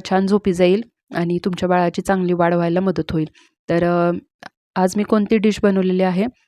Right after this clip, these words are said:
हा खाऊ कसा बनवायचा, पुढे आपण व्हिडिओमध्ये पाहणार आहे, तर व्हिडिओ संपूर्ण पहा. तर इथे मी घेतलेली आहे, अ, फ्रेश अशी मेथीची भाजी, त्यानंतर एक, अ, छोटीशी चपाती. तर तुम्ही,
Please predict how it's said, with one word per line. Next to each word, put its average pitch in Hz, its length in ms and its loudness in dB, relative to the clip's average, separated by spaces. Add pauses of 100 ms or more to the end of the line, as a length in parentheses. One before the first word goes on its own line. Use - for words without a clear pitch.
हा 190 160 -2
खाऊ 190 180 2
कसा 208 260 4
बनवायचा, 202 460 0
पुढे 196 220 2
आपण 175 180 0
व्हिडिओमध्ये 180 420 2
पाहणार 214 340 4
आहे, 165 220 -2
तर - 360 -10
व्हिडिओ 185 200 4
संपूर्ण 214 420 0
पहा. 170 240 -2 (680)
तर 190 80 0
इथे 202 180 4
मी 220 120 2
घेतलेली 208 300 4
आहे, 214 320 4 (260)
अ, 190 140 -4
फ्रेश 196 340 2
अशी 202 180 0
मेथीची 202 440 -2
भाजी, 190 340 2 (440)
त्यानंतर 190 420 2
एक, 190 360 -2
अ, 185 220 4 (160)
छोटीशी 202 360 -2
चपाती. 185 520 0 (1600)
तर 196 160 0
तुम्ही, 202 280 2